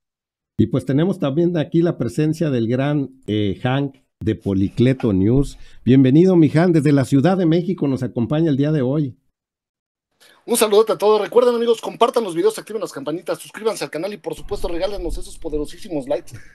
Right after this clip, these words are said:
Speaker 2: que nos ayudan muchísimo para que más gente nos vea. Un saludote, gracias, Carlos Federico, gracias, Wilmer Domínguez. De verdad es un verdadero honor estar con ustedes, hermanos.
Speaker 1: Pues ya estamos aquí en vivo en estos momentos. Yo quiero agradecer a cada uno de los que se van conectando en este momento.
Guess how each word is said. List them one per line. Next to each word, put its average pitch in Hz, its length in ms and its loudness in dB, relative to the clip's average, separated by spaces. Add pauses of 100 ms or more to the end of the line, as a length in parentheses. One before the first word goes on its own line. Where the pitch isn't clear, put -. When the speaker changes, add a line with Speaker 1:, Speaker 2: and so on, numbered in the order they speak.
(100)
Speaker 2:
que 151 80 -4
nos 147 160 0
ayudan 190 320 0
muchísimo 120 640 -10 (380)
para 127 180 -4
que 143 120 -6
más 147 180 0
gente 131 260 -10
nos 120 180 -14
vea. 170 240 2 (300)
Un 233 100 -4
saludote, 220 460 4
gracias, 208 400 0
Carlos 185 280 -4
Federico, 165 400 -4
gracias, 170 460 -2
Wilmer 156 300 -4
Domínguez. 165 520 -6 (360)
De 139 80 -12
verdad 160 280 -4
es 165 140 -12
un 190 160 -20 (220)
verdadero 139 500 -4
honor 139 260 -8
estar - 280 -20
con - 140 -20
ustedes, - 380 -20
hermanos. - 320 -20 (160)
Speaker 1:
Pues 151 120 6
ya 233 80 4
estamos 233 340 -2
aquí 190 380 0
en 156 140 4
vivo 156 280 2
en 143 100 2
estos 147 240 -2
momentos. 131 380 2
Yo 151 140 2
quiero 151 180 2
agradecer 127 460 2
a 127 100 -4
cada 135 160 0
uno 135 140 0
de 123 80 0
los 98 100 -4
que - 80 -6
se 95 140 -4
van 123 240 -2
conectando 117 680 -2
en 110 120 0
este 113 200 -4
momento. 107 540 -2